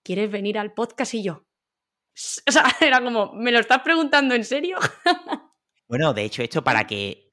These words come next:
Speaker 2: para el que no lo sepa, en el año dos mil veintidós, en Spotify,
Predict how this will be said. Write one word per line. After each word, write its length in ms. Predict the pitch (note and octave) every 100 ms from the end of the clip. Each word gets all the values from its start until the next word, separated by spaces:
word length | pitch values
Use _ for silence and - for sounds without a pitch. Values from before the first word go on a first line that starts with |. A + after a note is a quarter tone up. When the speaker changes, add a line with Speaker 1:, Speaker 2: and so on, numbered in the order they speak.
| _
Speaker 2:
para 160 | G#2+ G2+
el 80 | G2
que 80 |
no 80 | G2+
lo 100 | C#3+
sepa, 420 | D#3 B2 D#3 - _ - - - - -
en 140 | B2+
el 80 | A2
año 160 | B2+ F#3
dos 100 | D#3+
mil 160 | C#3+
veintidós, 600 | B2 A2+ G#2 D3 - - _ _ -
en 160 | C3
Spotify, 760 | A#2 - - F#3 G3+ - D#3+